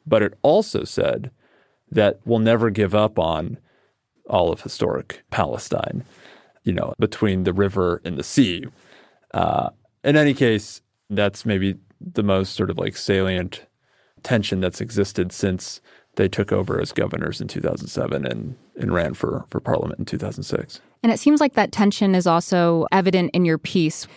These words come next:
Speaker 2: comparing the things that the military leaders are saying versus what, um, Marzouk says, like, on the subject of hostages, for example.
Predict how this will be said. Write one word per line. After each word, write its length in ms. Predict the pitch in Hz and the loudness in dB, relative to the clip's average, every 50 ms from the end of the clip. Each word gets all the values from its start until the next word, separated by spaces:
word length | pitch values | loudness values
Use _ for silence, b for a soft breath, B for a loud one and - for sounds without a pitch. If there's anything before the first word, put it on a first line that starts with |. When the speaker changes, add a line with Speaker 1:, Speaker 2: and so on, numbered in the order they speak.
| B B _ | B B _
Speaker 2:
comparing 640 | - 196 175 - - 190 175 170 170 165 165 165 160 | -2 0 0 2 2 4 4 4 4 4 2 2 2
the 80 | 165 | 0
things 300 | 165 - 175 165 165 160 | 0 -2 -2 -2 0 0
that 180 | - 165 151 - B B B B B B - | 2 0 0 0 B B B B B B -2
the 80 | 151 | 2
military 460 | 160 180 185 185 185 - 202 175 175 | 4 4 6 4 4 4 4 4 4
leaders 280 | 170 165 165 165 165 165 | 4 4 4 2 2 2
are 80 | 165 160 | 0 0
saying 340 | - - 165 160 160 160 | 0 0 0 2 2 2
versus 340 | 151 151 156 - - 160 - | 0 0 -2 -2 -4 -2 0
what, 320 | 165 160 156 151 147 - - | 2 2 4 2 2 0 -2
um, 280 | 165 165 156 156 156 156 156 | 0 0 0 0 0 0 0
Marzouk 400 | 160 160 165 165 175 170 - - | 0 0 0 2 0 0 -2 -2
says, 320 | - - - - - - | -4 -4 -4 -4 -2 -2
like, 160 | - 156 - | -2 0 0
on 100 | 170 160 | 0 0
the 60 | 151 151 | 0 0
subject 320 | - 165 156 160 156 - | 0 0 0 0 -2 -2
of 100 | 165 - | -4 -2
hostages, 580 | - - 160 156 - - 160 - - 143 131 - | 0 2 2 2 2 -2 -2 0 0 -2 -2 -2
for 140 | - 156 | -2 -2
example. 500 | 143 151 - - 98 - - - 107 - | -2 -2 -2 -4 -4 -2 -2 -2 -2 -4